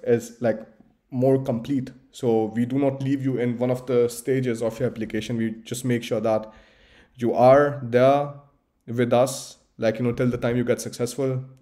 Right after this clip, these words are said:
And then you're also able to send us a nice testimonial telling about, uh, your journey and so on. I hope that was helpful.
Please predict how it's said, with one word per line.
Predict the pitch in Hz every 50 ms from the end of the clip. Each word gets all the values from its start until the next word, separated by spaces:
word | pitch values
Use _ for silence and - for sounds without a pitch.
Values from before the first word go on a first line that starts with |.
| _ - -
And | 117 117 113 110 110 107
then | 107 113 113 113
you're | 110 107 -
also | 90 107 107 107 - 107
able | 104 104 101
to | - 107
send | 104 - 104 104
us | 104 101 -
a | 104 98 101 - _ -
nice | 110 107 107 107 -
testimonial | 110 101 - - 107 101 101 101 101 98 92
telling | 107 98 98 98 98
about, | 95 92 95 95 95 92 - _ _ _ _ _ _ _ _ _ _ - -
uh, | -
your | - 110 104 92
journey | 101 98 95 95
and | 98 92 90 -
so | - 92
on. | 92 92 - - _ _ _ _ _ _ _ _ _ _ _ _ _ _ _ _ _ _ _ - _ -
I | - 120 123
hope | 127 156 175 175 -
that | 170 165 165 170
was | 170 165 -
helpful. | 156 160 175 170 - - - 185 196 202